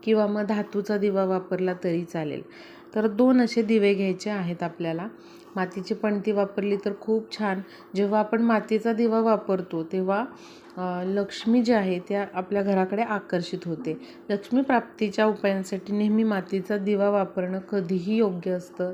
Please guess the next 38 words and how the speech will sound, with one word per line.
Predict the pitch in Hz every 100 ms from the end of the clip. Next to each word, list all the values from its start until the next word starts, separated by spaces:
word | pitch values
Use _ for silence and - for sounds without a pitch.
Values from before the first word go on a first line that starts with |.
| 180
त्यामुळे | 180 185 180
बघा, | 185 185 185 - - - -
असा | 196 196
मातीचा | 202 196 185 208 196 208
दिवा | 202 185 185
म्हणजेच | 196 190 196
पणती | - 208 185 208 214 220
तुम्ही | 190 196
शक्यतो | 214 196 - 185 202
वापरा. | 202 170 - 151 - - - - -
पणती | 220 202 233
वापरणार | 214 214 202 202
असाल | 196 196 196 190
तर | 202
नवीन | 208 190 196 208
चांगली | 214 185 175 190
पणती | 196 185 175
घ्या, | 170 175
कुठेतरी | 175 185 185 180 185
फुटलेली | 185 214 202 180 175 185
पणती | 190 185 170 175
आहे, | 170 170 170
कुठेतरी | 190 185 180 180
वापरलेली | 190 180 180 180 185 185 185 185
आहे, | 180 165 - - - - -
अशी | 190 208
पणती | 220 202 185 196
घेऊ | 196 247
नका. | 233 185 170 175 -
तर | 202
दोन | 190 240 262
आपल्याला | 233 202 190 190
चांगल्या | 202 190 196
नवीन | 208 208 202
पणत्या | 190 190 175 185 196
यासाठी | 180 170 185 208 247
लागणार | 208 170 165
आहेत. | 165 160